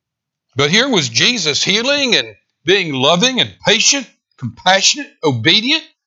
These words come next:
And the world was still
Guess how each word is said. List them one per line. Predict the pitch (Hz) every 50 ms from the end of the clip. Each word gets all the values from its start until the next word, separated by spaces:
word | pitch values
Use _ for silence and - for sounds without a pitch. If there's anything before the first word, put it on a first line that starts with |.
| _ _ _ _ _ _ _ _ _ _ _ _ _ _ - - - - -
And | 226 233 214 175
the | 214 202
world | 180 160 160 190 254 294 311 285 233 175 160 165 185 180 180
was | 185 202 196 165 -
still | - - - - 240 208 277 254 254 254 220